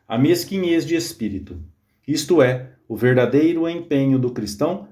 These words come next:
pela santidade, traz consigo a purificação e, por conseguinte, o desabrochar da verdadeira personalidade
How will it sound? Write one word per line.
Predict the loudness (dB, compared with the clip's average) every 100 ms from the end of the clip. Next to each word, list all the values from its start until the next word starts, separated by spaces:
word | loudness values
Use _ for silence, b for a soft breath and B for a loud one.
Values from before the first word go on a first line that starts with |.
| -6
pela | 0 0
santidade, | 0 -2 -2 2 2 2 -8 -16 _ -2
traz | 2 2 2
consigo | -4 -2 -4 0 0
a | 2
purificação | 0 2 -2 -2 -2 -2 -2 -4 -6 B B
e, | -8
por | 2 2
conseguinte, | 2 -2 0 0 2 2 0 -4 -6 B B
o | 0
desabrochar | 4 4 4 2 0 -2 2 2 2
da | 0
verdadeira | 0 0 0 0 2 0
personalidade | 0 -4 -4 -4 -2 -2 0 2 0 -2